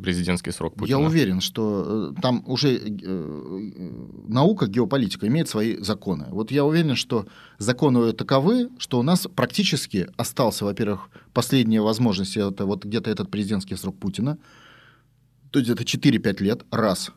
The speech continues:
Speaker 2: Во-вторых, он к этому подготов-, готов, потому что вообще же, как в России пословица, би-, забитого двух небитых дают.
Speaker 1: Мгм.
Speaker 2: Э, то есть он в этом плане прошёл путь, когда его очень американцы здорово били,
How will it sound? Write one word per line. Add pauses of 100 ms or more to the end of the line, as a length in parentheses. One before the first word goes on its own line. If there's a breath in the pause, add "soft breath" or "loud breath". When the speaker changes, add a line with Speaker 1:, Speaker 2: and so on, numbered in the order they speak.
(180)
Speaker 2:
Во-вторых,
он
к
этому
подготов-,
готов,
потому
что
вообще
же,
как
в
России
пословица,
би-, (340 soft breath)
забитого
двух
небитых
дают.
Speaker 1:
Мгм. (460 loud breath)
Speaker 2:
Э,
то
есть
он
в
этом
плане (300)
прошёл
путь,
когда
его
очень
американцы
здорово
били,